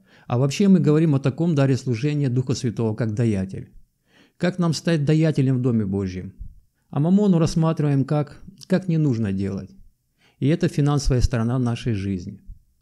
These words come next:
Если у нас возникает вопрос, и мы не можем получить ответ, значит, всего лишь нужно рассмотреть более детально.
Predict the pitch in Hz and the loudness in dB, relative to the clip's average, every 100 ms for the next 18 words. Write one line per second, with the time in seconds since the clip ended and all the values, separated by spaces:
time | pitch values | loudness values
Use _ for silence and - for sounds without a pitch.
0 | _ _ _ - - 170 180 175 185 147 | _ _ _ -12 0 2 2 2 2 2
1 | 135 147 151 170 170 143 139 117 - - | 2 2 2 0 0 0 0 0 -4 -16
2 | - - 120 127 160 165 160 143 139 139 | -20 -8 -2 0 2 2 2 2 2 2
3 | 139 139 143 139 135 156 170 - _ _ | 2 0 -4 -2 -4 -2 -4 -4 _ _
4 | _ - 185 190 170 - 156 143 131 - | _ 0 2 4 2 0 0 2 2 2
5 | 147 135 131 131 127 143 147 151 160 143 | 0 2 0 0 0 0 0 0 2 2
6 | 117 123 107 98 90 - | 2 -2 -2 -4 -4 -8